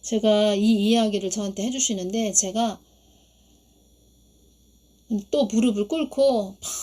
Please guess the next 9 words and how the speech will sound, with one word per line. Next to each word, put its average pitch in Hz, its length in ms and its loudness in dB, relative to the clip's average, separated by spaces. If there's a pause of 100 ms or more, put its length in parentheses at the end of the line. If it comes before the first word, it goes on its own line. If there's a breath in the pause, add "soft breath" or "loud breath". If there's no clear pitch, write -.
(320 loud breath)
엎드려서 208 600 0
울었습니다. 190 680 -2
"하나님, 214 400 -6
살려주십시오. - 880 -4
잘못했습니다. 196 840 -2 (320)
하나님, 214 340 0
살려주십시오. - 840 0 (2500)
하나님, 208 400 -2
살려주십시오." - 960 -2